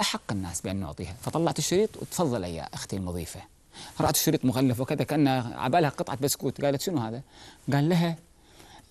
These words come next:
هذا شريط هدية فيه عن الإيمان وعن القيم وعن ما يقرب الإنسان من الله سبحانه وتعالى. قالت: "هدية لي؟" قالت: "شكرًا." راحت. يقول الدكتور عبد المحسن الأحمد:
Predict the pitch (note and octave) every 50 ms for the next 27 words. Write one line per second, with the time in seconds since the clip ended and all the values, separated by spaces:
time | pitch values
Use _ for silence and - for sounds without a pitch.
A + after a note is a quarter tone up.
0 | _ - - B2 C#3+ E3 F3 E3+ D#3 D#3+ D#3+ - - - - - - - C3 C#3
1 | D3 D3+ - - - - - F2 A2 A#2+ G#2+ C3+ C3+ B2 C3 C3 B2+ - - -
2 | _ - - - G3+ D#3+ C#3+ - B2 B2 A2+ - - A#2+ A#2 A#2 A2+ A2 G#2+ G#2
3 | G#2 G#2 A2 A2+ - B2 A#2 A2 A2 - - B2+ A#2+ A2+ G#2+ G#2+ G#2+ A2 A2+ -
4 | C3+ C#3+ C#3 C3 - - - - - - D#3 D#3+ D3+ D3+ - - D#3+ C#3 C3 A#2
5 | C3 - C#3 B2+ - D3 C3+ C3 B2+ B2+ B2 A#2 A2+ - - - C3 A#2+ A2 G#2
6 | G#2+ G2 - - - - G#2 F#2+ F#2 E2+ - - D#2 F#2 G#2 A#2+ - C#3+ C#3 C#3+
7 | - E3 D#3 F#3 F#3+ F#3 G3 G#3+ B3+ C#4 B3+ B3 - - - - C#4 C#4 - -
8 | - - - - - - - - - - A2 - D#3 D#3 B3 - - E3 F3+ D#3
9 | - A2 G2 - - - - - - - - C#3 C#3+ A#3+ C#4+ C4+ A3+ F3 G#3+ -
10 | - G#3+ D3+ C#3 C3+ D3+ C#3+ C3 - - C3+ C3 B2+ - B2+ C3